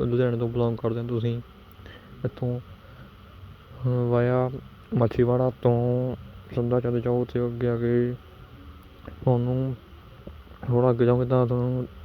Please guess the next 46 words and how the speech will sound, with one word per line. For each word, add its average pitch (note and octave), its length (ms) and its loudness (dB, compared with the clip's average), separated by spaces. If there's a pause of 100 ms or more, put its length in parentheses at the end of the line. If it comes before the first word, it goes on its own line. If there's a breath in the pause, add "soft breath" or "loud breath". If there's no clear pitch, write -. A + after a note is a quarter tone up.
(120)
ਅੱਧੇ C3+ 220 4
ਘੰਟੇ B2 180 4
ਬਾਅਦ A#2+ 300 2 (680 loud breath)
ਜੋ A2 60 2
ਕਿ B2 260 4
ਰੋਪੜ A#2+ 400 4
ਜੋ A#2+ 160 0
ਕਿ A#2+ 180 0
ਸ਼ਹਿਰ A#2 280 0
ਸ਼ੁਰੂ A#2 220 -2
ਹੋ B2+ 40 0
ਜਾਵੇਗਾ। B2 280 -4
ਉੱਥੇ B2 180 -2
ਤੁਸੀਂ B2 340 -2 (680 loud breath)
ਇਸ G#2+ 80 2
ਦਾ A#2+ 120 0
ਇਤਿਹਾਸ A#2+ 280 0
ਪੜ੍ਹ A#2+ 180 2
ਸਕਦੇ B2 140 0
ਹੋ। B2 40 -2
ਨਾਲ A#2+ 240 -2
ਹੀ B2 60 -4
ਤੁਸੀਂ, A#2+ 280 0
ਤੁਸੀਂ A#2 220 0
ਹਿਮਾਚਲ A#2 400 0
ਘੁੰਮਣ B2 220 0
ਦਾ A#2+ 180 4 (400)
ਪ੍ਰੋਗਰਾਮ A#2+ 300 4
ਬਣਾਇਆ, A#2+ 220 0
ਤੁਸੀਂ A2+ 220 0
ਹਿਮਾਚਲ A2+ 280 0
ਵੀ A#2+ 100 2
ਜਾ A#2 120 6
ਸਕਦੇ A#2+ 320 2
ਹੋ। B2+ 80 -4 (760 loud breath)
ਸੋ A#2+ 100 2
ਇਹ A#2+ 220 -2 (320)
ਰੂਪਨਗਰ, A#2+ 320 8
ਰੋਪੜ A#2+ 440 2
ਬਹੁਤ A2+ 340 -2
ਸੋਹਣਾ A#2+ 220 -2
ਇਲਾਕਾ, A#2+ 380 -4 (1000 loud breath)
ਘੁੰਮਣ A#2+ 240 0
ਫਿਰਨ A#2+ 220 0
ਨੂੰ A#2+ 240 -4 (420)
ਬਹੁਤ A2+ 200 0